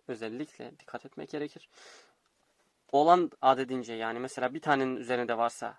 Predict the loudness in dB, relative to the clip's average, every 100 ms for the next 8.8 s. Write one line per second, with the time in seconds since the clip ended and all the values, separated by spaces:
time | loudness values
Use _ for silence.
0 | _ -4 2 2 0 -4 -8 -12 -8 0
1 | 2 2 -2 -6 -6 -4 -2 -4 -6 -14
2 | -6 -2 -2 -6 -12 -8 -6 -6 -10 -10
3 | _ _ _ _ _ _ _ _ _ -20
4 | -20 _ -6 -4 -2 2 2 2 -2 -6
5 | -8 -10 -14 _ -20 -20 _ _ -2 0
6 | 2 2 2 4 2 2 0 0 0 2
7 | 2 0 -2 -8 -8 -8 -8 -8 -4 0
8 | 2 0 0 2 4 2 0 -4